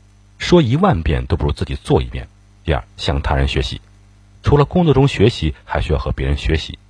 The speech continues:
因为别人的思考和做法常常能打破自己，给予更多的启发。但是向他人学习的比例只占百分之二十。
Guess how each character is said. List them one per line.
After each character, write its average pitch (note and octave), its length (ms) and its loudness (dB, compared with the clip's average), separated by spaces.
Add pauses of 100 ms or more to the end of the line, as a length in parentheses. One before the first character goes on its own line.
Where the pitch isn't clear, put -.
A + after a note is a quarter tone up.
(200)
因 B2+ 140 4
为 C3+ 80 6
别 A2+ 240 4
人 B2+ 100 4
的 G2+ 80 2
思 - 200 -4
考 - 140 -4
和 D2+ 120 -2
做 F3+ 200 2
法 - 200 -4 (240)
常 A2+ 240 0
常 F2+ 180 -2
能 F#2+ 100 -2
打 - 200 -4
破 - 160 -4
自 - 160 2
己， B1 180 -8 (180)
给 D2+ 120 -4
予 C#2+ 80 0
更 F2+ 260 -4
多 F2 100 0
的 C#2 120 -2
启 - 180 -8
发。 - 180 -6 (680)
但 D2 140 -2
是 - 180 -6 (300)
向 G#2 240 0
他 F3+ 200 2
人 A#2 140 4
学 G2 180 2
习 - 80 -2
的 F2 100 0
比 B1 180 -6
例 C2+ 260 -8
只 - 80 -12
占 C2+ 160 -4
百 B1+ 160 -6
分 C2+ 120 -6
之 D#2+ 60 0
二 D#2+ 100 -2
十。 - 260 -10